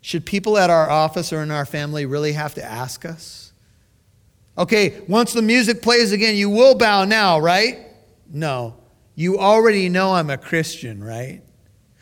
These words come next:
You already know what I stand for. You can play that song seventy-seven more times and I'm not gonna bow.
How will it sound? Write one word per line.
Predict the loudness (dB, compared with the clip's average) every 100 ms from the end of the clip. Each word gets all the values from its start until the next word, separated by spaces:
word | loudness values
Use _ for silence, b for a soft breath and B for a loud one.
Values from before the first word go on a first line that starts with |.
| B B
You | 0 2
already | 4 4 6 4
know | 2 2
what | 4 4 4
I | 2 0
stand | -4 -2 0 0 -2 -4
for. | -4 -4 -6 -10 b b b
You | -2 -2
can | 0 0
play | 2 4
that | 4 2
song | 0 0 0 -2
seventy-seven | -2 0 2 0 -2 2 2 2 -2
more | -4 -4
times | -4 -6 -6 -8
and | -8
I'm | -8
not | -8 -10 -10
gonna | -12
bow. | -10 -10 -12 -16 -20